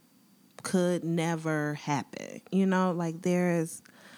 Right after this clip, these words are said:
a once in a lifetime type of opportunity for somebody, for, like, all the forces to align and your significant other to meet somebody who is uber famous that they really, really love, and then have the opportunity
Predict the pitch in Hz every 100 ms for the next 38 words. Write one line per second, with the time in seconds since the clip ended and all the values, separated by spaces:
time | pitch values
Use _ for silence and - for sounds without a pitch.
0 | - - - - - - 202 190 214 214
1 | 214 208 190 175 180 185 180 185 160 156
2 | 185 160 - - 156 156 - 170 147 139
3 | - 143 - 156 151 147 143 139 135 -
4 | 147 139 135 131 143 143 - 151 156 147
5 | - 160 156 143 135 - 165 151 143 147
6 | 147 135 135 131 147 151 151 147 - 147
7 | 147 - - 147 139 143 135 131 127 -
8 | 143 139 147 147 - 151 143 131 127 127
9 | 139 135 123 127 - - 165 151 147 -
10 | 143 135 131 123 127 - - - - -
11 | 135 - 135 135 131 139 151 139 135 135
12 | 131 127 127 127 120 120 - 139 135 131
13 | 131 131 127 131 120 131 - - 147 139
14 | 131 127 120